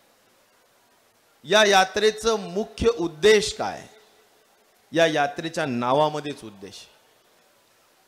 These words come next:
की ज्या छत्रपती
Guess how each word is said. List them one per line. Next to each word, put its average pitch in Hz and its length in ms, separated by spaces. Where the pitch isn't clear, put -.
की 196 80
ज्या 214 180
छत्रपती 220 960